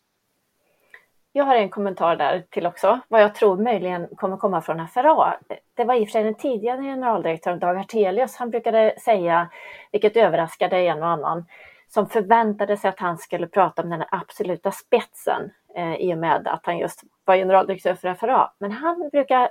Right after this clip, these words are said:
säga så här, att, att den stora effekten skulle man få för vårt samhälle i det här perspektivet, det är om man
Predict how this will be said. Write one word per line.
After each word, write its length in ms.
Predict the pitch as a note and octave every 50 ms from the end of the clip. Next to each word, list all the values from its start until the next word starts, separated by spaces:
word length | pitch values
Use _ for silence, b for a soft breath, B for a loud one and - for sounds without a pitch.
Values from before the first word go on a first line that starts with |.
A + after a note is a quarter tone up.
| - -
säga 240 | F4 D#4 E3+ E3+ E3
så 120 | - G#3
här, 260 | A3+ C#4+ C#4+ G#3 E3+
att, 240 | F3 G3 G3+ _ - _ _
att 300 | - G3+ G3 - _ - -
den 120 | - A3
stora 400 | G#3+ - - D4+ C4 A#3 B3+ D4+
effekten 480 | D#4+ - - E3 E3 _ - - F3 F3
skulle 200 | - - G3 F3+
man 200 | F#3 F#3 F3 E3+
få 300 | - E3 C#3+ D3 D#3+ - b b b b b b b b -
för 60 | G#3
vårt 200 | F3+ F3 F3 -
samhälle 580 | - A3+ G#3 F#3 E3+ D#3+ D#3+ F#3+ G#3 G3+ - - _ _ _ _
i 140 | - G3+ G3
det 80 | F#3 F3
här 80 | E3+
perspektivet, 580 | E3+ F3+ E3 - - E3+ _ - D#3+ - E3 D#3+
det 60 | -
är 60 | B3 A3+
om 60 | F#3+
man 160 | F#3 F#3+ G3